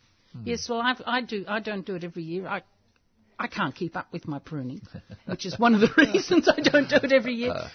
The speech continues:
Speaker 2: But also, you do tend to lose the flower. One of the ones I've
Speaker 1: Yeah.
Speaker 2: pruned has flowered a little bit.
Speaker 1: Yeah, we, and there are one or two that we deliberately not prune because they flower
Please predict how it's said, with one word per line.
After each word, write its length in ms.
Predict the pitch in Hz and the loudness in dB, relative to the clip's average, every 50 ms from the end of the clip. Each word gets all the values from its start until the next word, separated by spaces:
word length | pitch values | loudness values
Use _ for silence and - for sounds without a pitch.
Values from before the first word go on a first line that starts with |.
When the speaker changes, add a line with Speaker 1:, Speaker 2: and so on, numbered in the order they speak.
| - | -6
Speaker 2:
But 100 | - 302 302 | -2 0 0
also, 240 | 294 277 - - 214 | 0 0 0 -2 -4
you 180 | 214 220 233 208 | -2 -4 -4 -4
do 160 | 262 294 277 | -4 -4 -4
tend 240 | - - 247 220 214 | -4 -6 -6 -6 -6
to 60 | 220 | -4
lose 260 | 202 196 196 185 - | -4 -4 -4 -4 -6
the 80 | - 156 | -10 -16
flower. 360 | - - - 190 185 170 180 202 | -12 -8 -6 -2 -2 0 0 2
One 160 | 240 277 294 | 4 4 4
of 80 | 269 202 | 2 0
the 60 | 202 | -2
ones 280 | 180 165 170 175 151 151 | -2 -2 -2 -2 -2 -4
I've 120 | 139 147 | -6 -6
Speaker 1:
Yeah. 40 | - - | -8 -8
Speaker 2:
pruned 440 | - 185 165 156 139 139 139 139 _ _ | -6 -4 -4 -4 -4 -6 -8 -10 _ _
has 280 | - - 180 170 - - | -12 -10 -10 -10 -10 -10
flowered 360 | - 185 175 170 160 156 170 | -8 -6 -4 -4 -4 -6 -8
a 40 | 165 | -8
little 320 | 165 190 - - 185 151 | -8 -8 -10 -10 -12 -14
bit. 260 | 131 107 - - - - - - - - - | -14 -16 -18 -20 -20 -20 -20 -20 -20 -14 -8
Speaker 1:
Yeah, 140 | 131 117 104 | -6 -4 -2
we, 220 | 95 113 117 117 - 110 | -2 -2 -2 -2 -2 -4
and 300 | 113 113 - 95 107 104 | -4 -4 -4 -4 -6 -4
there 160 | 104 104 107 | -2 0 0
are 120 | 107 104 | 0 0
one 180 | 90 90 85 82 | 0 -4 -6 -8
or 80 | 82 - - | -10 -12 -10
two 220 | - 90 78 80 80 | -8 -8 -8 -8 -8
that 200 | 71 65 58 64 | -10 -12 -12 -12
we 280 | 76 76 78 80 76 - _ _ _ _ _ _ _ _ _ _ _ _ - | -12 -12 -12 -12 -14 -18 _ _ _ _ _ _ _ _ _ _ _ _ -16
deliberately 440 | 92 87 87 85 - - 71 80 | -12 -10 -10 -10 -10 -10 -12 -12
not 280 | 78 85 98 92 - _ | -8 -6 -6 -6 -8 _
prune 260 | - - - 82 80 82 | -16 -16 -14 -14 -14 -16
because 320 | 92 - - 92 82 - - | -16 -16 -14 -14 -14 -14 -12
they 100 | 80 82 80 _ - | -14 -14 -14 _ -14
flower 200 | 80 76 78 | -12 -12 -12